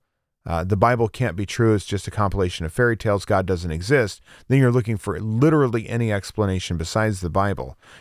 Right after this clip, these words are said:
If you come to the same set of data and you say, "Okay, well, the Bible is true,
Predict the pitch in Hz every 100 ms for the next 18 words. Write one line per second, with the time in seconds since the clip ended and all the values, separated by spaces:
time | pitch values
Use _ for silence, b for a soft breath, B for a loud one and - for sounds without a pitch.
0 | - 120 117 143 131 90 85 - - 151
1 | 170 185 156 - 165 151 113 156 165 90
2 | 58 - _ _ _ _ _ _ _ 123
3 | 120 113 110 107 104 101 107 - 110 101
4 | 110 98 104 92 90 101 107 101 95 82
5 | 113 156 135 - 104 80 78 87